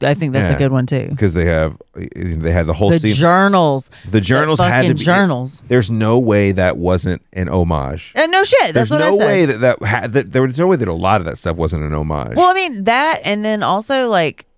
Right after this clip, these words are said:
Speaker 1: the scene in the police precinct, precinct where he starts screaming at the, at the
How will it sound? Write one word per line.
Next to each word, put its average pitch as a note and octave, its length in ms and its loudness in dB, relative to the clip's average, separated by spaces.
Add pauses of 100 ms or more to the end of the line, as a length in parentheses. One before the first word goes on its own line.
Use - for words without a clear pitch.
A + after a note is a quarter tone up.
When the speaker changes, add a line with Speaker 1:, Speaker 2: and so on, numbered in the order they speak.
Speaker 1:
the F3 160 -6
scene B3 360 -4
in E4+ 160 -4
the C#3 420 0
police F#3 380 -6
precinct, C#3 560 -6
precinct E3+ 400 -4
where C#3 100 -4
he D3+ 80 -2
starts F3 280 -2
screaming D3+ 800 -2
at C#3+ 180 -2
the, C3+ 280 0
at C3+ 160 -4
the B2+ 480 -4